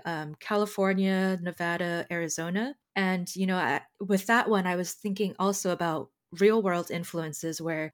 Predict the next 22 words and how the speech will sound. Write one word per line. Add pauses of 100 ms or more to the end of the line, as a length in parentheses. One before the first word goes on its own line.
a
lot
of
people
have
this
idea
that
cowboys
were,
you
know,
these
lone
white
men
on
the
frontier,
when
it's
like,